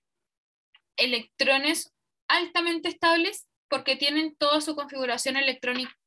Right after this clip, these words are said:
su, su capa, su capa de valencia está completa, ¿sí?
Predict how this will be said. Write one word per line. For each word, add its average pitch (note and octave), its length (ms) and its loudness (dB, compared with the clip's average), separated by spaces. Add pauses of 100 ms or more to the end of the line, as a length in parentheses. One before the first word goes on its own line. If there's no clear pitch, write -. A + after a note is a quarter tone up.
(120)
su, B3 580 -10 (840)
su - 220 -6
capa, C#4 580 2
su D4+ 160 -6
capa C4+ 220 0
de D4 60 2
valencia C#4+ 320 -2
está C#4 180 -6
completa, - 460 -6 (340)
¿sí? E4+ 260 -6